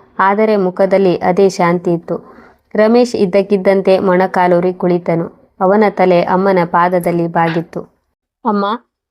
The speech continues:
ಬರೀ ಇಷ್ಟೇ ಹೇಳಲು ಸಾಧ್ಯವಾಯಿತು ಅವನಿಗೆ.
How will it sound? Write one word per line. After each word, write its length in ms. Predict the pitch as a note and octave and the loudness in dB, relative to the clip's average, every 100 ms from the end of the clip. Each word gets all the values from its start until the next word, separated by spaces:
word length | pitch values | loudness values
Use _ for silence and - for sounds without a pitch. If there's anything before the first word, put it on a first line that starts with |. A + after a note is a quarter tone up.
| - | -4
ಬರೀ 160 | A3+ A#3+ | -2 0
ಇಷ್ಟೇ 400 | A#3+ - - A#3+ | -4 -4 0 2
ಹೇಳಲು 400 | G#3+ G#3 G3+ G#3+ | 4 4 2 0
ಸಾಧ್ಯವಾಯಿತು 800 | G3+ F#3+ F#3+ F#3 F3+ F3+ - F#3 | 0 2 2 4 2 2 0 0
ಅವನಿಗೆ. 720 | F3+ F3 E3+ F3+ - _ | 2 0 0 -4 -6 _